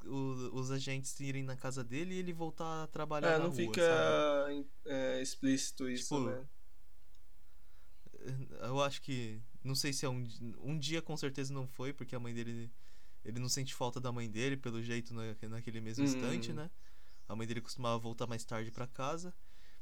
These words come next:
Speaker 1: e ele vai pra
Speaker 2: Sim.
Speaker 1: rua, né?
Speaker 2: E nisso que ele vai pra rua, aí você já pode ver um pouco de, fica mais cinza, né?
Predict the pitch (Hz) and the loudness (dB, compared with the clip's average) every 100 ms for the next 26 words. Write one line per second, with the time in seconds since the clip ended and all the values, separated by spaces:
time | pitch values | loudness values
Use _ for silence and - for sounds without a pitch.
0 | - - 127 131 135 135 151 147 139 139 | -2 0 2 4 2 2 2 4 4 4
1 | 135 143 - - - - - - - - | 0 -2 -4 -4 -4 -4 -4 -4 -4 -4
2 | - 131 135 139 139 143 135 - 143 139 | -2 6 10 12 10 8 4 4 6 8
3 | 139 143 139 135 135 147 147 147 143 - | 8 8 4 6 4 4 4 2 0 -4
4 | - - 127 131 131 135 135 143 147 143 | -2 2 4 6 6 6 4 4 4 8
5 | 151 220 180 151 175 - - - - - | 8 6 4 4 4 -2 -4 -4 -4 -4
6 | - - - 110 120 117 117 131 117 113 | -4 -4 -4 -4 -2 4 4 4 0 2
7 | 117 113 110 110 110 107 101 - 175 165 | 2 4 4 2 0 -2 -2 2 6 6
8 | 156 - 175 220 143 147 156 | 6 6 4 6 6 4 2